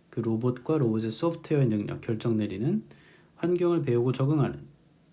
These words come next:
데이터에 기초해서. 좀 더 구체적으로 말해볼까? 노멀 로봇은 결정적이야. 아, 결정적인 행동만 해. 결정해놓은 거. 즉 인풋 넣잖아? 그럼 아웃풋 늘 똑같아요.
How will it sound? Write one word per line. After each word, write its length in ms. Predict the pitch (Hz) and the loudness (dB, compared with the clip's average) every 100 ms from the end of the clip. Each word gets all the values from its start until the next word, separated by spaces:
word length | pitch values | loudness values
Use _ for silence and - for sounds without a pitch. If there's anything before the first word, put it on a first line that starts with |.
| _ | _
데이터에 380 | - 120 - 110 | -4 -4 -2 -4
기초해서. 680 | 110 - 104 98 135 202 - - - - - - - | -6 -6 -6 -4 -2 -2 -6 -12 -16 -14 -12 -12 -4
좀 140 | 196 | 2
더 120 | 208 - | 4 4
구체적으로 380 | 175 190 190 | 0 2 2
말해볼까? 600 | 160 131 127 113 - 190 - - | 4 2 0 -4 -6 -8 -10 -2
노멀 380 | 123 160 202 185 | 4 6 6 4
로봇은 640 | 156 156 156 175 101 - | 2 0 0 0 0 -4
결정적이야. 880 | - 131 143 247 233 151 107 107 143 - - | -2 -2 4 4 4 2 0 -4 -6 -12 -14
아, 120 | 117 113 | -12 -8
결정적인 1300 | - 139 143 220 220 214 214 208 - - - 123 180 | 2 4 4 4 6 6 4 2 -6 -12 -4 0 4
행동만 440 | 208 208 190 196 | 4 4 2 0
해. 160 | 147 - - - - - _ | 0 -2 -10 -20 -20 -20 _
결정해놓은 540 | - - 139 165 185 120 | -8 -2 2 4 4 2
거. 220 | - - _ _ _ _ _ _ _ _ - - | -2 -14 _ _ _ _ _ _ _ _ -20 2
즉 320 | 160 214 - - _ _ | 4 4 0 -20 _ _
인풋 320 | 165 180 180 160 | 0 2 4 2
넣잖아? 500 | 135 156 165 208 - | 2 2 -2 -2 -8
그럼 200 | - 117 | -4 0
아웃풋 280 | 143 156 160 | 0 0 0
늘 120 | 139 | 2
똑같아요. 520 | 147 202 123 - 143 | 0 -2 -4 -2 -6